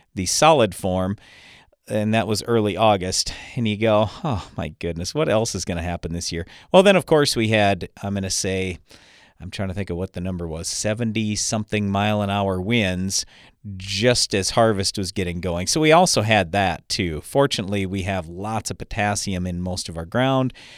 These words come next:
and so our, our crop stood pretty well. But <laughs> it's like just one thing after another this year. That's just the way it goes sometimes. A-, and i-,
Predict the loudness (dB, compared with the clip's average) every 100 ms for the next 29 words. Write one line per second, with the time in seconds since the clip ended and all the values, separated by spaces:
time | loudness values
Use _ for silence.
0 | -20 -4 -2 2 4 6 4 2 -2 -4
1 | 0 0 0 -2 -2 -2 0 -2 -2 0
2 | 2 2 2 -2 -8 -20 -20 _ 2 4
3 | 4 2 -8 -16 -16 -20 -20 -18 -16 -18
4 | -20 -20 -16 -4 -2 2 0 2 2 2
5 | 0 0 0 0 0 0 2 0 0 -2
6 | 0 0 0 -2 -4 -4 -6 -8 -10 -14
7 | -16 -16 -8 4 4 4 2 4 6 6
8 | 6 6 4 2 2 4 4 4 4 2
9 | 0 -2 0 0 0 0 0 -2 -10